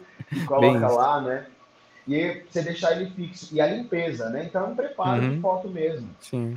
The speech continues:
Speaker 1: A gente vê muita foto em livro, né? Nos livros, o Magazine mesmo, tem até o capítulo, né? Final lá de,
Speaker 2: Tem,
Speaker 1: de
Speaker 2: tem.
Speaker 1: documentação
Speaker 2: Ah, inclusive eu ia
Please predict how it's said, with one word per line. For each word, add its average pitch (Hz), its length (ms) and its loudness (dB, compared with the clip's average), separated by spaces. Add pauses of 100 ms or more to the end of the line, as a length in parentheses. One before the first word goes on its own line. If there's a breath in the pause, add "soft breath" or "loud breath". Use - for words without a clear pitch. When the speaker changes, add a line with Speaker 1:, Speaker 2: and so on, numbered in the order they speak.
Speaker 1:
A 135 80 -2
gente 202 220 -6
vê 196 100 2
muita 226 280 -4
foto 214 280 -2
em 202 60 -2
livro, 147 640 -6 (480)
né? 156 260 -2
Nos 139 240 -4
livros, 131 420 -6
o 147 60 -4
Magazine 143 480 0
mesmo, 143 300 -2
tem 139 100 -2
até 156 160 -2
o 160 60 4
capítulo, 147 500 -4
né? 156 240 -4
Final 127 320 -2
lá 123 120 0
de, 120 120 -6
Speaker 2:
Tem, 123 240 6
Speaker 1:
de 110 80 -8
Speaker 2:
tem. 110 80 -2
Speaker 1:
documentação 147 300 4
Speaker 2:
Ah, 180 100 6
inclusive 156 300 4
eu - 20 8
ia 165 40 6